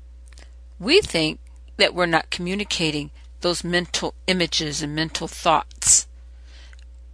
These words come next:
but I suggest that the child can read in between the lines,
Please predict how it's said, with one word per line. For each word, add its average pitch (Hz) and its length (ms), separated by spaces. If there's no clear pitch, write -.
but - 540
I 170 520
suggest - 1000
that - 520
the 160 120
child 208 880
can 160 340
read 202 400
in 180 260
between 165 520
the 180 120
lines, 175 760